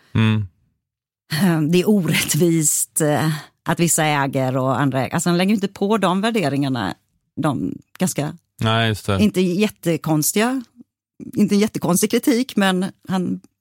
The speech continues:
Speaker 2: håller sig ju väldigt mycket inom frihets-
Speaker 1: Mm, precis.
Speaker 2: paradigmet.
Speaker 1: Exakt, ja. Man kan, kan säga det, eller bara för att förklara vad att immanent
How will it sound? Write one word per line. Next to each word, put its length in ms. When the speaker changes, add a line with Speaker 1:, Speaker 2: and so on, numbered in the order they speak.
Speaker 2:
håller 200
sig 140
ju 60
väldigt 220
mycket 220
inom 140
frihets- 800
Speaker 1:
Mm, 300
precis. 180
Speaker 2:
paradigmet. 680
Speaker 1:
Exakt, 380
ja. 320
Man 100
kan, 100
kan 100
säga 220
det, 120
eller 260
bara 240
för 320
att 80
förklara 440
vad 380
att 140
immanent 760